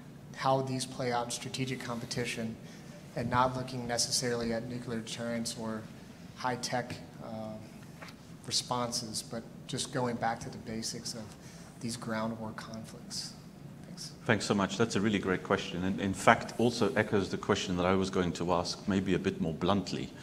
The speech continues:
Speaker 2: uh, of each of you, which is, um, you know, when we say nato returning to its core tasks, or when we think about the European Union, uh, as a security and defense actor, um, a part of that for nato is out-of-area operations, and we just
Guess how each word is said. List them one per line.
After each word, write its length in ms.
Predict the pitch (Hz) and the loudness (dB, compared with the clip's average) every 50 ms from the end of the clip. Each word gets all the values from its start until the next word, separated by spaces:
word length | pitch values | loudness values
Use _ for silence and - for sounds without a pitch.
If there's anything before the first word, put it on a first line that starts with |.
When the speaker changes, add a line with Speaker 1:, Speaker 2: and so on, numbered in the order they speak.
| - - - - - - | -12 -12 -12 -14 -4 0
Speaker 2:
uh, 140 | - 80 - | 2 4 4
of 160 | - 87 - | 4 4 4
each 200 | 92 85 - - | 4 2 2 2
of 100 | 80 - | 0 0
you, 160 | 78 78 76 76 | 2 0 2 2
which 200 | 85 85 - 95 | 0 0 2 2
is, 260 | 90 85 85 - 95 | 4 4 4 4 4
um, 320 | 85 85 87 87 85 85 85 - - - - - - - | 4 4 2 0 -2 -4 -4 -8 -10 -12 -14 -14 -10 -4
you 80 | - - | -2 -2
know, 40 | - - - 101 - - | -2 -2 -4 -6 -6 2
when 200 | 113 117 123 127 | 6 8 10 10
we 100 | 120 120 | 10 10
say 360 | 113 - - 123 117 120 - | 10 10 10 10 10 10 8
nato 440 | 82 - 98 104 113 120 120 - 117 | 8 6 8 8 10 8 8 8 6
returning 540 | 98 95 92 - - - 104 104 101 98 92 | 6 6 6 4 6 6 6 6 6 4 4
to 140 | - 101 90 | 4 4 2
its 140 | - - - | 2 2 -2
core 300 | - - - 95 87 80 | -4 2 4 4 4 4
tasks, 600 | - - - 87 82 78 76 - - - - - | 4 2 4 4 6 4 4 2 -2 -2 -2 0
or 80 | 80 | 2
when 140 | 82 82 87 | 2 2 2
we 80 | 85 78 | 0 0
think 240 | - - 90 90 | -2 -2 -2 -2
about 260 | 98 87 85 80 80 - | -2 0 0 0 0 0
the 80 | 82 | 0
European 500 | 82 85 85 85 85 - 87 82 78 78 | 0 0 0 0 -2 0 0 0 2 2
Union, 480 | 82 92 95 92 82 78 71 71 82 - - - - - - - - - - - - | 4 4 6 6 4 4 2 0 -2 -4 -6 -8 -10 -10 -10 -10 -12 -12 -12 -6 0
uh, 180 | - 82 80 80 - | 2 4 4 6 6
as 180 | 90 95 85 | 4 4 4
a 100 | 90 85 - - - - | 4 2 0 -2 -6 -10
security 560 | - - - 101 - - 120 107 98 - - 87 | -8 -4 -2 -2 2 4 6 6 6 6 4 2
and 120 | 82 76 | 0 2
defense 440 | - 82 - - 101 110 107 - - | 0 0 2 4 4 4 4 2 0
actor, 440 | - 85 85 - - - 71 67 73 - - - - - - - - - - - - - | 0 0 0 0 -4 -4 -4 -4 -4 -6 -10 -14 -16 -16 -14 -14 -14 -14 -14 -12 -4 0
um, 340 | 85 87 87 85 87 90 - - | 2 2 4 2 0 -2 -2 -4
a 60 | - | -6
part 300 | - - - 127 135 139 | -8 8 12 12 12 12
of 100 | 127 - | 12 10
that 160 | 110 101 95 - | 8 6 6 6
for 120 | - 98 | 4 4
nato 380 | 92 90 92 98 - - 90 85 | 6 8 6 6 6 6 4 4
is 180 | 80 - - | 4 2 4
out-of-area 520 | - 95 92 92 85 90 90 101 95 85 80 | 4 6 6 6 8 8 8 8 8 8 6
operations, 720 | 73 76 71 - 80 69 69 69 67 - 101 117 113 - | 6 4 2 2 0 0 0 0 0 0 0 0 0 0
and 80 | 82 82 | 0 0
we 40 | |
just 240 | 80 - 87 - - | 2 2 2 0 0